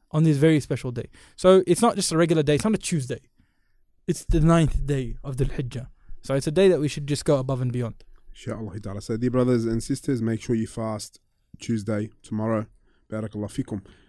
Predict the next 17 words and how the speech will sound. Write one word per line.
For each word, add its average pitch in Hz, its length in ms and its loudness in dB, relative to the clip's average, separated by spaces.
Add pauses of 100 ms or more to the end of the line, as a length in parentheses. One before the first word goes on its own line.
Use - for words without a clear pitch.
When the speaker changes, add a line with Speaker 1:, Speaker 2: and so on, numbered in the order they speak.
(120)
Speaker 2:
I 127 40 -6
got 151 140 0
some 143 160 0
very 185 240 8
exciting 160 460 4
news 160 360 6
and 139 120 0
I - 40 0
wanna 156 200 4
get 151 120 6
your 143 320 6
reaction. 127 560 2 (800)
Speaker 1:
Yeah. 143 180 0
Speaker 2:
Okay, 131 80 2
this 135 200 0
is 123 200 -4
first, - 540 -6